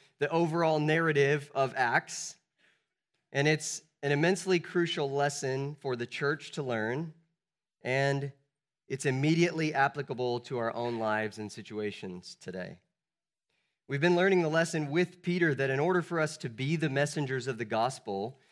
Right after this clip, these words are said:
that Jesus desires for us to be, we must learn to see ourselves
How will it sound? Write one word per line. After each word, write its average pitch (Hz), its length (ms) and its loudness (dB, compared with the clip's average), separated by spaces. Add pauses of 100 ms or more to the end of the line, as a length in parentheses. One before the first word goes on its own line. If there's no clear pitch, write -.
(240)
that 123 160 -2
Jesus 139 340 -2
desires 127 600 0
for 120 160 -4
us 107 160 -4
to 104 100 -8
be, 98 300 -8 (580)
we 147 140 0
must 156 200 2
learn 160 220 2
to 160 80 0
see 151 240 0
ourselves 123 880 -2